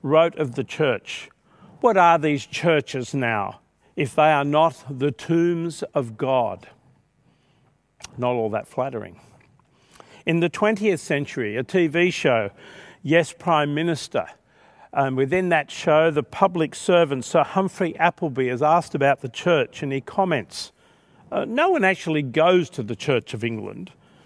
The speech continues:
but they like to know it's there." The church is some sort of security blanket.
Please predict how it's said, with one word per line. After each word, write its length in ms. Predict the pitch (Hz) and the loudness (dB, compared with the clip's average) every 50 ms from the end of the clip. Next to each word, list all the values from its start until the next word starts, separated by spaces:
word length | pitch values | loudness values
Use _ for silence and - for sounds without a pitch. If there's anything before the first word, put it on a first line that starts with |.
| _ _ _ _ _ _ _ | _ _ _ _ _ _ _
but 120 | - 220 | -8 -4
they 120 | 247 247 233 | -2 -2 0
like 280 | 226 233 262 294 - - | 2 2 2 0 0 -2
to 100 | 202 190 | -4 -2
know 220 | 175 160 143 123 | 0 0 -2 -2
it's 200 | 104 101 - - | -4 -6 -10 -12
there." 360 | - 131 120 110 95 92 - - _ _ _ _ _ _ _ _ _ _ _ _ _ _ _ _ _ _ _ _ _ _ _ _ _ _ _ - | -8 -6 -6 -6 -8 -12 -20 -20 _ _ _ _ _ _ _ _ _ _ _ _ _ _ _ _ _ _ _ _ _ _ _ _ _ _ _ -8
The 100 | 160 151 | -6 -6
church 440 | - - 185 175 151 123 - - 156 | -4 0 0 0 0 0 -2 -6 -8
is 100 | 135 - | -8 -6
some 280 | - - 170 160 139 | -4 -2 -2 -2 -2
sort 240 | - - 170 147 127 | -4 -2 -2 -2 -2
of 140 | 127 113 - | -2 -6 -8
security 840 | - - - 139 - - - - 202 185 175 165 143 - - 123 | -10 -10 -10 -10 -10 -10 -8 -4 -2 0 0 0 -2 -2 -4 -8
blanket. 640 | 110 107 131 127 120 120 110 - - - - - - | -6 -4 -4 -4 -4 -4 -6 -10 -14 -16 -16 -20 -20